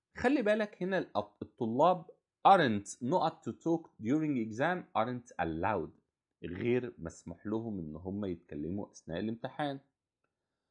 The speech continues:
There are lots of not in factories.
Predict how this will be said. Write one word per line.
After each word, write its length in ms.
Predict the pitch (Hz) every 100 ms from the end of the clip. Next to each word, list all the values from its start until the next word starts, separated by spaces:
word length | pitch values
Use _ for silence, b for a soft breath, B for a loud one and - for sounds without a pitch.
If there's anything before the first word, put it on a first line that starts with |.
| _ _
There 160 | 98 107
are 360 | 135 156 151 143
lots 380 | 117 127 139
of 160 | - 95
not 420 | 98 123 135 135
in 140 | 110 98
factories. 840 | - 123 - - 104 90 82 -